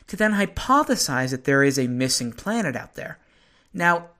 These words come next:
in deference to the last episode, B B's suggestion of an unseen dwarf planet is not impossible, and it's not pseudoscience. As I've explained in previous episodes,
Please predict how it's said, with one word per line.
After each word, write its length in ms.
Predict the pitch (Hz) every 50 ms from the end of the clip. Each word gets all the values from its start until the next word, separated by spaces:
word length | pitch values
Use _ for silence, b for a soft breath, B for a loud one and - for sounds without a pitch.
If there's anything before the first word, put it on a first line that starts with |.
| _
in 200 | - 185 185 170
deference 580 | 160 208 247 285 277 - 262 233 214 208 - -
to 300 | - - - 175 170 156
the 120 | 147 147
last 460 | 127 123 139 165 226 294 302 - - 151
episode, 560 | 123 110 - 127 - - 120 101 101 107 - b b b b b b b b - 151
B 160 | 160 220 254
B's 360 | 254 262 254 233 - - - -
suggestion 680 | - 190 165 151 139 151 196 214 233 - - - 196 175
of 100 | 160 160
an 120 | 156 156 -
unseen 440 | 156 175 196 185 - - 185 175 160
dwarf 400 | 143 147 156 175 190 190 - -
planet 460 | - - 151 147 147 147 147 - _ _
is 160 | 170 175 156 170
not 340 | 175 196 220 240 240 240
impossible, 800 | 202 202 185 - - 240 269 294 302 285 - - 139 107 - - b b b b b b b _ _
and 460 | 214 262 277 233 180 156 156 156 - - _ _ -
it's 240 | 175 170 170 -
not 400 | 175 165 170 180 175 - - _ -
pseudoscience. 960 | - - - 190 196 160 143 131 - - 113 107 - - - _ - - - b b b b b b b b b b b -
As 180 | 151 180 214 254
I've 120 | 269 277
explained 540 | 277 277 - - - - 185 185 185 180 165
in 160 | 160 147 143
previous 600 | - - - 202 214 233 220 220 208 175 - -
episodes, 560 | 135 127 - 127 - - 127 113 113 113 -